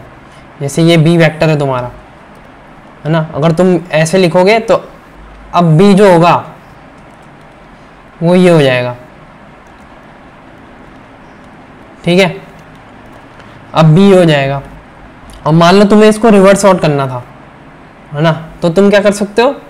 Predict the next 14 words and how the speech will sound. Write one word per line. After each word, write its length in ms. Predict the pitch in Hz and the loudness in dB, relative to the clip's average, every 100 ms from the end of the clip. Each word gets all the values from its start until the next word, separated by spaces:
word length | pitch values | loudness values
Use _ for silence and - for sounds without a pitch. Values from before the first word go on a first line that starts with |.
| - - - - - - - | -20 -20 -20 -20 -20 -20 -4
या 180 | 160 160 | 0 2
तो 140 | 170 196 | 2 2
ये 160 | 190 | 2
कर 120 | 190 | 2
सकते 320 | 196 196 - 180 | 0 -4 -4 -4
हो। 120 | 170 - - - - - - - - - - - - - - - - - - - - - - - - - - - - | -6 -12 -20 -20 -20 -20 -20 -20 -20 -20 -20 -20 -20 -20 -20 -20 -20 -20 -20 -20 -20 -20 -20 -20 -20 -20 -20 -20 -10
ठीक 120 | 170 | -2
है, 60 | 196 | 0
इसको 200 | 185 208 | 0 0
रटना 280 | 175 156 190 | 0 2 0
पड़ता 260 | 185 156 | 0 0
है 160 | 151 135 | -2 -4
कि 240 | 156 156 | -4 -2
यार 220 | 160 165 | -2 -2